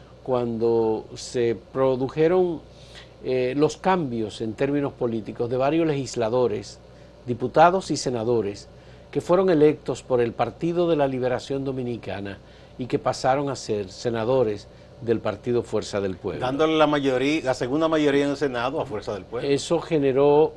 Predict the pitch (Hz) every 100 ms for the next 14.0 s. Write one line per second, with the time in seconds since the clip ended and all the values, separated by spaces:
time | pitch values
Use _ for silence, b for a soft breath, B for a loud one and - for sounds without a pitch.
0 | 127 139 123 117 110 127 151 143 120 127
1 | 120 120 123 113 107 107 165 151 117 117
2 | 131 - 143 123 95 110 107 123 131 117
3 | 107 B B B B B - 95 104 101
4 | 95 90 - - - - - - - 104
5 | 98 87 - - - - - - 113 131
6 | 131 123 107 95 101 - - 92 104 -
7 | - - - - - - - - B B
8 | B B - - - - - 139 160 -
9 | 175 135 113 110 110 107 110 110 131 127
10 | 139 131 117 139 113 110 107 104 - 98
11 | 131 135 143 131 123 120 117 - 131 127
12 | 131 131 127 123 113 123 B B B -
13 | 202 190 196 190 190 180 - 180 123